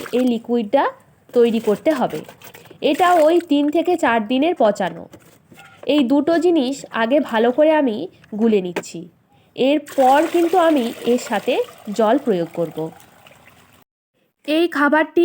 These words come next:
প্রতি চার দিন অন্তর কিন্তু টবের মাটিতে দিতে হবে। তবে এই খাবারটি আমি পুরনো গাছের কথা বলছি, যেইগুলোতে আমরা এই মুহূর্তে ডরমেন্সি ব্রেক করছি, নতুন ব্রাঞ্চ আনার ক্ষেত্রে।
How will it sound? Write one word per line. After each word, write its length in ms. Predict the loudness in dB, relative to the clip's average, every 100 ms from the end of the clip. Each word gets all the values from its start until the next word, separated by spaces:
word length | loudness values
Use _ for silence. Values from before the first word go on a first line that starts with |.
| 0
প্রতি 360 | 2 0 2 0
চার 240 | 2 0 2 0
দিন 180 | 0 2
অন্তর 320 | 2 2 0
কিন্তু 300 | 0 0 0 -4 -8 _ _ _ -2
টবের 300 | 0 2 2
মাটিতে 380 | 2 0 0 0
দিতে 220 | 0 -4
হবে। 280 | -4 -6 -8 -18 _ _ _ _ -2
তবে 200 | 0 2
এই 80 | -2
খাবারটি 460 | -2 -2 0 0 2
আমি 200 | 2 2
পুরনো 400 | 0 0 2 2 2
গাছের 360 | 0 0 -2
কথা 280 | 0 -2 -2
বলছি, 340 | -2 -2 0 0
যেইগুলোতে 500 | 2 0 0 -2 0
আমরা 260 | -2 0 -2 -2
এই 140 | -4
মুহূর্তে 400 | -6 -8 -6 -4 -2 0
ডরমেন্সি 500 | 0 -2 -6 -2 -2
ব্রেক 300 | 2 0 0
করছি, 420 | -6 -10 -12 -18 -18 -20 _ -20 -10 0
নতুন 360 | 2 4 2 2
ব্রাঞ্চ 300 | 4 4 2 0
আনার 240 | -2 -6
ক্ষেত্রে। 400 | -8 -16 -16 -18